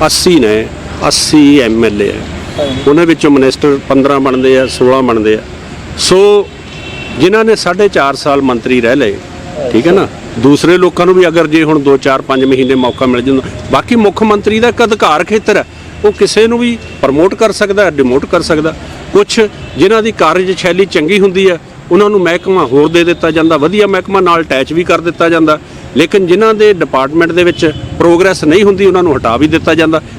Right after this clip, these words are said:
Speaker 1: ਤਾਂ ਇਹ ਤਾਂ ਲੋਕਤੰਤਰ ਦੀ ਸਰਕਾਰਾਂ ਬਣਾ-, ਬਣਾਉਣ ਦੀ ਪ੍ਰਕਿਰਿਆ, ਇਹਦੇ ਵਿੱਚ ਚੰਨੀ ਸਾਹਿਬ ਦਾ ਕੋਈ ਰੋਲ ਨਹੀਂ ਹੈ। ਜਿਹੜਾ ਅੱਛਾ ਕੰਮ ਕਰੇਗਾ, ਆਮ ਵੀ ਦੁਨਿਆਵੀ ਜੀਵਨ ਦੇ ਵਿੱਚ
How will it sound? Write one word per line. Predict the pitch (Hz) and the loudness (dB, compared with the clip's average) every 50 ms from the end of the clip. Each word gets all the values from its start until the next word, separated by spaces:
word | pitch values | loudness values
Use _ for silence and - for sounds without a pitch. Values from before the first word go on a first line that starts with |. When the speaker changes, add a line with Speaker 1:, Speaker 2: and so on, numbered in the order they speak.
| - | -4
Speaker 1:
ਤਾਂ | - 214 | -4 0
ਇਹ | 226 233 247 | 0 0 0
ਤਾਂ | 254 285 269 | 2 0 0
ਲੋਕਤੰਤਰ | 220 185 190 185 - - 208 202 196 - 214 | 2 2 0 0 0 0 -2 -2 0 -2 -4
ਦੀ | 202 220 220 | -2 -2 -2
ਸਰਕਾਰਾਂ | 190 190 175 165 165 156 160 180 | -2 -4 -2 -2 0 0 0 0
ਬਣਾ-, | 180 180 180 175 175 - - | 0 0 0 0 0 0 0
ਬਣਾਉਣ | 160 156 151 147 143 147 160 | -2 0 0 2 2 2 2
ਦੀ | 175 190 | 0 0
ਪ੍ਰਕਿਰਿਆ, | - 196 151 - 151 139 156 165 156 156 - - - - - - - | 0 -2 -2 -2 0 0 2 0 0 -2 -6 -12 -20 -20 -18 -4 -2
ਇਹਦੇ | 175 190 214 220 | 0 2 2 2
ਵਿੱਚ | 226 - - | 0 -2 -4
ਚੰਨੀ | 202 - 196 180 185 202 | -4 -2 0 2 2 0
ਸਾਹਿਬ | - - 196 208 208 | 0 0 0 0 0
ਦਾ | 220 214 | -2 -4
ਕੋਈ | 196 - 185 190 202 | 0 2 2 2 4
ਰੋਲ | 196 185 185 185 | 4 4 4 4
ਨਹੀਂ | 185 180 156 | 4 2 2
ਹੈ। | 180 214 - - - - - - | 0 -4 -8 -12 -18 -16 -6 -2
ਜਿਹੜਾ | 143 190 220 240 214 | 0 2 2 2 0
ਅੱਛਾ | 196 - - 208 | 0 -2 -2 -2
ਕੰਮ | 190 190 180 180 175 | -2 -2 -2 -2 0
ਕਰੇਗਾ, | 160 160 165 202 208 214 - - - - - - - | 0 0 0 2 0 0 -2 -4 -8 -16 -18 -6 -2
ਆਮ | 147 170 208 220 233 | 0 2 2 2 0
ਵੀ | 247 247 | -2 -2
ਦੁਨਿਆਵੀ | 196 185 190 185 180 170 170 180 190 | 0 0 2 2 2 2 0 -2 -2
ਜੀਵਨ | 160 165 175 170 170 160 | -2 0 2 2 4 4
ਦੇ | 160 | 4
ਵਿੱਚ | 143 143 131 | 2 2 0